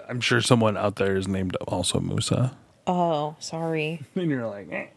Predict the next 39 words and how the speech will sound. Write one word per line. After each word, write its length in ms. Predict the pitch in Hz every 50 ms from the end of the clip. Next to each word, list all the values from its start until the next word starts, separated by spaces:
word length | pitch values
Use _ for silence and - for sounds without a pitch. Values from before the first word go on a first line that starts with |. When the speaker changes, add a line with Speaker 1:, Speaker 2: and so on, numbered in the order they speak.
| _ _ _ _ _ - - _ _ - - _
Speaker 2:
It's 120 | 180 -
just, 220 | - 190 - - 196
like, 140 | 185 -
a 80 | 180 165
different 560 | 160 - 165 160 - - 165 160 151 147 -
name 300 | 151 151 147 160 170 160
that 140 | 143 139 135
I've 180 | 135 127 - 147
never 260 | 143 143 151 143 147
heard 220 | 147 156 151 147 143
of 100 | 127 135
as 120 | 135 135
a 80 | 139 131
name. 480 | 131 135 139 147 143 - - 127 160 175 - _ _ _ _ _ _ _ _ _ _ _ _ _ _ _ _ _ _ -
Is 100 | 170 175
it 80 | 180 165
a 60 | -
popular 420 | - 185 170 - - 185 180 180
name? 320 | 170 165 160 175 208 247 254 _ _ _ _ _ _ _ _ _ _ _ _ _ _ _ - - -
It 100 | 196 196
means 200 | 202 196 185 170
Moses? 520 | 160 143 156 190 254 302 311 - - - _ _ _ _ _
Speaker 1:
It 100 | 139 -
does. 400 | - 311 294 - 98 - - - - _ _ _ -
Speaker 2:
Oh, 220 | 147 156 165 170 151 -
there 120 | 139 139
you 80 | 151 160
go. 220 | 180 185 175 170 160 - -
See, 380 | - - 175 175 185 190 190 -
I 40 | -
don't 160 | 175 170 -
know. 140 | 175 180 185
Speaker 1:
Oh 200 | 175 170 165 202
my 180 | - - - -
God. 480 | - - - - - 107 107 101 98 - - _ _ _ - -
You're 140 | 135 123 -
so 200 | - - 107 98
offensive. 540 | - - - 95 101 104 - 101 107 110 123 - _ - _ - -
Speaker 2:
Why? 720 | 220 226 262 285 302 311 311 302 269 226 196 196 196